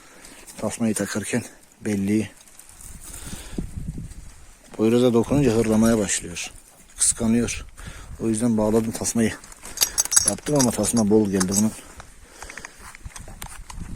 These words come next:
Büyümesi lazım ki otursun.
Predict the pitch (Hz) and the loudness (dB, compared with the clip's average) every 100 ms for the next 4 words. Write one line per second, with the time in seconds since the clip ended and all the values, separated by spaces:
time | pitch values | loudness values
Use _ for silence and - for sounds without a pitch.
0 | - - - - - - - - - - | -6 -6 -6 -6 -4 -4 -10 -10 -8 -8
1 | - - - - - - - - - - | -10 -16 -12 -12 -14 -20 -20 -20 -18 -20
2 | - - 110 113 110 - 117 101 104 110 | -20 -4 4 6 6 6 6 6 6 2
3 | 104 107 - 101 - | 2 -2 -2 -4 -4